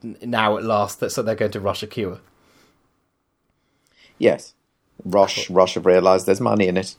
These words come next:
Speaker 1: Exactly.
Speaker 2: 'Cause, you know, blacks aren't really worth anything.
Speaker 1: It was
Speaker 2: Yeah.
Speaker 1: exactly. We haven't really worried about, you know, Ebola.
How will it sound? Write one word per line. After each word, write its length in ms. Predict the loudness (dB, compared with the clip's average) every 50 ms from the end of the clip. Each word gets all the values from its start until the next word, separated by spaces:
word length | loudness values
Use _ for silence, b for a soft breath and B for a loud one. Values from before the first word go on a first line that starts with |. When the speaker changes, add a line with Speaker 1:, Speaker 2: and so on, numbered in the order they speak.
| _ _ _ _ _ _ _ _ _ _ _ -14
Speaker 1:
Exactly. 600 | -8 -2 0 0 0 -2 -6 -8 -8 -8 -10 -14 _ _
Speaker 2:
'Cause, 120 | -8 -4
you 80 | -2 -2
know, 100 | -2 0
blacks 280 | 2 0 0 0 0 -4
aren't 140 | -4 -4
really 160 | -4 -4 -4 0
worth 320 | 2 4 2 2 2 -2
anything. 180 | -4 -4 0 0
Speaker 1:
It 80 | 2
was 160 | 2 2 2
Speaker 2:
Yeah. 60 | 0 -2
Speaker 1:
exactly. 420 | -2 0 0 0 0 -4 -8 -4
We 100 | -2 -2
haven't 260 | 2 2 0 0 0 -6
really 220 | -6 -4 -4 -2
worried 260 | 0 0 0 0 0
about, 160 | -2 -4 -4 -4
you 60 | -4
know, 80 | -2 -2 -2
Ebola. 260 | 2 4 2 2 2